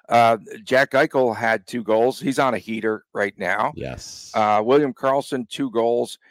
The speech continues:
Speaker 1: His point streak came to an end at, what, nine? How many games in a row? Was it nine yesterday?
Speaker 2: It was
Speaker 1: Whatever.
Speaker 2: something like that. It was a lot. Yeah, it was up
Speaker 1: Okay.
Speaker 2: there.
Speaker 1: And, uh,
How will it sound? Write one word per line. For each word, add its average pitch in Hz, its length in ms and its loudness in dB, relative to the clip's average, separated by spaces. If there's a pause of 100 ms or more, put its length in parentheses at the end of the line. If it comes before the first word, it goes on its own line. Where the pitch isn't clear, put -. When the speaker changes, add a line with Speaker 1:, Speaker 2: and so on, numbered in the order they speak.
(320)
Speaker 1:
His 120 200 2
point 143 320 -2
streak 135 220 -6
came 131 280 -4
to 123 200 -4
an 117 80 0
end 120 300 0
at, - 100 -8
what, 127 260 -2
nine? 131 400 -2 (580)
How 135 140 0
many 151 140 -2
games 113 280 0
in 95 60 -8
a 85 40 -8
row? 85 100 -14
Was 101 140 -12
it 110 100 -10
nine 123 240 0
yesterday? 143 440 -8
Speaker 2:
It 127 60 2
was 135 160 8
Speaker 1:
Whatever. 123 160 4
Speaker 2:
something 101 180 0
like 95 200 0
that. 95 100 0
It 95 60 4
was 98 120 2
a 95 40 -2
lot. 80 400 -2
Yeah, 80 180 -6
it 87 60 -4
was 82 160 -2
up 117 80 0
Speaker 1:
Okay. - 240 -2
Speaker 2:
there. - 120 -6 (600)
Speaker 1:
And, 131 340 2
uh, 123 360 4